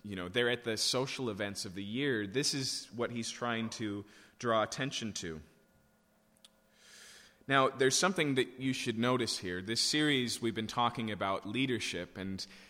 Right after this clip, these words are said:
the question of what makes a leader you can get behind has to be asked here. Because that's what Paul has been talking about.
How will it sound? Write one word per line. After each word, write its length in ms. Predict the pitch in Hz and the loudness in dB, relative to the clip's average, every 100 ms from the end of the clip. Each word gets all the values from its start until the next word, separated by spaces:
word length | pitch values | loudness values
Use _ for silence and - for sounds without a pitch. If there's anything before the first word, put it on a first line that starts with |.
| - - | -16 -10
the 80 | |
question 560 | 113 160 165 - 139 120 | 0 6 6 6 0 0
of 320 | 110 113 - - | 0 -2 -6 -8
what 320 | 120 139 151 | 4 4 4
makes 240 | 156 143 135 | 2 0 0
a 80 | |
leader 280 | 120 131 123 | 2 4 4
you 180 | 117 113 | 4 2
can 180 | 113 104 | -2 -2
get 180 | 123 - | -2 -2
behind 440 | 101 92 87 90 - - | -4 -4 -4 -6 -10 -8
has 320 | 143 143 - | -6 -4 -4
to 100 | 131 | -2
be 160 | 110 101 | -2 2
asked 320 | 104 - - | 2 2 -4
here. 240 | - - - _ _ _ _ _ _ _ _ _ _ _ _ _ | -8 -12 -18 _ _ _ _ _ _ _ _ _ _ _ _ _
Because 200 | 104 120 | -8 6
that's 240 | 143 175 | 8 8
what 120 | 165 - | 6 2
Paul 520 | 147 127 120 113 - | 4 6 4 -2 -10
has 120 | 123 | -8
been 140 | 113 107 | -6 -2
talking 420 | 135 127 - 85 | 2 2 0 -8
about. 240 | 73 57 | -10 -14